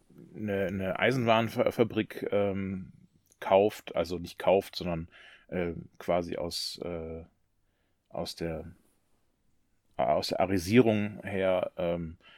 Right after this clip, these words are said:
sehr billig bekommt und, äh, dann nimmt er, weil sie die billigeren Arbeitskräfte sind, äh, Arbeitskräfte aus dem K Z, also Juden. Und,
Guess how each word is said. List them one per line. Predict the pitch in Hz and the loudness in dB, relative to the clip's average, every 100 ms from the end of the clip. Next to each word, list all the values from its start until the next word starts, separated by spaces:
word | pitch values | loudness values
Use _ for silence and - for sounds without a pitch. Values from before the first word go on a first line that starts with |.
| _ | _
sehr | - 104 | 0 2
billig | 95 107 107 - | 4 4 2 0
bekommt | - - 101 101 98 92 - | -6 0 2 2 -2 -8 -12
und, | - 87 90 87 87 - | -8 -6 -6 -6 -10 -8
äh, | 90 90 87 - - _ - | -6 -4 -6 -12 -20 _ -14
dann | 85 92 92 110 | -6 -4 -4 -6
nimmt | 107 117 - - | -2 -2 -4 -2
er, | 104 101 101 104 - | 4 6 6 4 -2
weil | - 90 95 101 101 - | -12 0 4 4 0 -6
sie | 50 95 98 101 | -14 -6 -2 -2
die | 95 90 | -2 0
billigeren | 107 104 101 95 92 | 2 2 0 -2 -2
Arbeitskräfte | 92 98 - - 90 - | 0 0 -2 -6 -8 -8
sind, | - 87 92 90 - - - | -8 -6 -6 -8 -14 -10 -6
äh, | |
Arbeitskräfte | 80 - 85 92 - 87 80 73 | -4 -2 0 -2 -2 -6 -4 -6
aus | |
dem | - | -6
K | - 82 | -10 -8
Z, | - 73 - _ _ - | -8 -10 -16 _ _ -4
also | 90 | -2
Juden. | 101 90 80 - _ _ _ _ _ _ _ - - - _ _ _ - | -2 -6 -8 -12 _ _ _ _ _ _ _ -20 -20 -20 _ _ _ 2
Und, | 104 104 104 98 - | 2 2 0 -4 -6